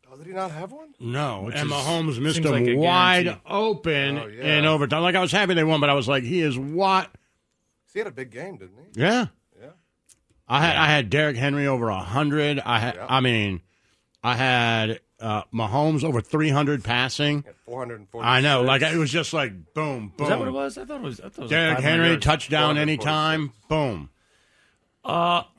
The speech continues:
Speaker 3: well, I thought you'd
Speaker 1: How about
Speaker 3: be
Speaker 1: those Lions, though?
Speaker 3: I thought you'd be
Speaker 2: Uh-huh.
Speaker 3: excited about the Lions. I mean,
Speaker 2: Yeah,
Speaker 3: that was the
Speaker 2: I mean,
Speaker 3: first
Speaker 2: shoot.
Speaker 3: thing I fi-, <laughs> what? Come on.
Speaker 2: I mean,
Speaker 3: Aaron
Speaker 2: uh,
Speaker 3: Rodgers?
Speaker 2: I mean, look, I like beating Aaron Rodgers, and Aiden Hutchinson was great.
Speaker 1: Mm-hmm.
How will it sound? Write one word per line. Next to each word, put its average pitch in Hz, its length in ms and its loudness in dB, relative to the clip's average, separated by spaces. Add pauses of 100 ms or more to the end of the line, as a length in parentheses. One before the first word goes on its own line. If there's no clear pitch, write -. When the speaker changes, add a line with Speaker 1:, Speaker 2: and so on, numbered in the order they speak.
(200)
Speaker 3:
well, 190 220 2
I 196 140 0
thought 196 240 -6
you'd 160 100 -2
Speaker 1:
How 214 80 2
about 165 120 4
Speaker 3:
be - 60 0
Speaker 1:
those 202 140 0
Lions, 208 500 -4
though? 127 160 -2
Speaker 3:
I 254 120 6
thought - 20 6
you'd 190 80 2
be 175 60 2
Speaker 2:
Uh-huh. 139 160 2
Speaker 3:
excited 175 340 2
about 170 200 0
the 143 100 -4
Lions. 156 560 -2
I 160 60 -2
mean, 254 100 2
Speaker 2:
Yeah, 165 40 4
Speaker 3:
that 120 120 6
was 101 80 6
the 104 60 2
Speaker 2:
I 104 40 0
mean, 107 100 -4
Speaker 3:
first 247 220 0
Speaker 2:
shoot. - 120 -2
Speaker 3:
thing 139 200 0
I 127 100 -4
fi-, 127 180 -10
<laughs> 160 840 -2
what? 233 340 0 (300)
Come 330 120 -6
on. 359 120 4
Speaker 2:
I 294 140 6
mean, 202 380 4
Speaker 3:
Aaron 247 280 2
Speaker 2:
uh, 214 40 2
Speaker 3:
Rodgers? 240 680 0
Speaker 2:
I 196 120 4
mean, 180 260 4
look, 120 200 4
I 156 140 6
like 165 240 2
beating 151 240 0
Aaron 151 220 4
Rodgers, 131 360 2
and 123 640 2
Aiden 143 340 0
Hutchinson 135 440 0
was 101 160 -2
great. 117 640 2
Speaker 1:
Mm-hmm. 107 240 -18